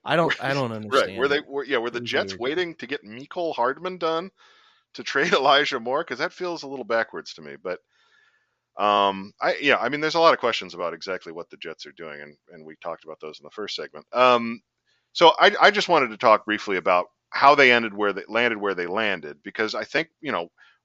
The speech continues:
Speaker 2: where they landed in my mind is they gave up relatively little, right? Not losing a pick, only moving back thirty-two spots.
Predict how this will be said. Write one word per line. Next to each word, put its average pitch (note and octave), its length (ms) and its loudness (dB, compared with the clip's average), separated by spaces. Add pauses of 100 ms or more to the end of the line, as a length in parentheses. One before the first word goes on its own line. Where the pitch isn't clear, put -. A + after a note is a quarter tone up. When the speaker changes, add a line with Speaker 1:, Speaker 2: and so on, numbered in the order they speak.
Speaker 2:
where D#3+ 260 4
they D3 140 2
landed B2 440 -2
in F#2+ 100 -8
my A2 200 0
mind F2 320 -4
is F2+ 100 -14
they F#2+ 140 -6
gave B2+ 360 -2
up B2+ 200 0
relatively G#2 580 -6
little, E2 480 -6
right? F#2 240 -4
Not A#2+ 280 0
losing A#2+ 300 -6
a G#2 60 -8
pick, G2+ 300 -6
only A2+ 240 -6
moving G#2 320 -10
back F#2+ 240 -2
thirty-two G2 420 -8
spots. - 580 -8